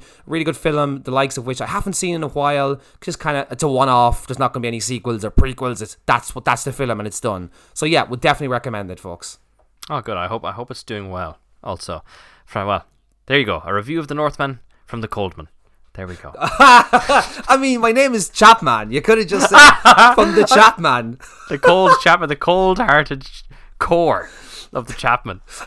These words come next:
Speaker 1: The cold-hearted bastard.
Speaker 2: Very cool. No, it's on the to-do. And I, I think that you, you kind of, you brought up an interesting point there around, I'll give a, a, a comparison, if you, if you're willing, if, if I may. So you, you, like, you know, you, we, <laughs> we talk about this a lot, about your social fatigue,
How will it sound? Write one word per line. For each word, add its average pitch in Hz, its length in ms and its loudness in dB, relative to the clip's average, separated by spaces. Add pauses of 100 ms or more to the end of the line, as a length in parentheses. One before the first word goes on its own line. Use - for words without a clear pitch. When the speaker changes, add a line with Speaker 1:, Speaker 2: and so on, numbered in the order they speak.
(160)
Speaker 1:
The 370 80 -2
cold-hearted 156 800 -2
bastard. 113 720 -8 (400)
Speaker 2:
Very 139 240 -2
cool. 131 120 -8
No, 135 120 2
it's 127 140 2
on 131 100 2
the 131 60 -2
to-do. 123 260 -2 (220)
And 151 200 2
I, 165 140 0
I 156 40 0
think 233 200 -6
that 139 260 -10
you, 123 100 -12 (120)
you 135 140 -10
kind 226 200 -8
of, - 180 -12 (420)
you - 80 -14
brought 196 140 -2
up 190 60 -8
an 185 100 -8
interesting 151 280 -10
point 127 280 -6
there 104 160 -2
around, 92 360 -6 (480)
I'll 123 140 -2
give 123 180 -8
a, 104 260 -6 (600)
a, 80 220 -16
a 113 60 -12
comparison, 107 600 -6 (500)
if 123 140 -10
you, 120 220 -10 (160)
if 107 160 -16
you're 101 80 -8
willing, 87 280 -14
if, 101 200 -18
if 113 160 -10
I 107 80 0
may. 98 260 -8 (360)
So - 140 -14
you, 117 120 -10
you, 110 100 -10
like, 110 160 -6
you 113 120 -12
know, 151 60 -4
you, 131 220 -12
we, 101 260 -8 (240)
<laughs> - 240 -20
we - 80 -12
talk 131 140 -6
about 104 120 -8
this 107 140 -10
a 101 40 -10
lot, 95 220 -4
about 90 260 -12
your - 80 -18
social 107 360 -8
fatigue, 107 540 -14